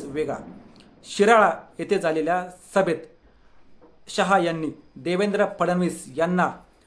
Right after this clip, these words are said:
मुख्यमंत्री करणार असल्याचे संकेत दिले आणि एकाच चर्चेला उधाण आले की खरंच फडणवीस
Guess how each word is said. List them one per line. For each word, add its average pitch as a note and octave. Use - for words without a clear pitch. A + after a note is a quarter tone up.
मुख्यमंत्री F#3+
करणार F3
असल्याचे F3+
संकेत F3
दिले D3
आणि G3
एकाच A#3
चर्चेला F3+
उधाण F#3
आले D#3
की D3+
खरंच G#3+
फडणवीस G3+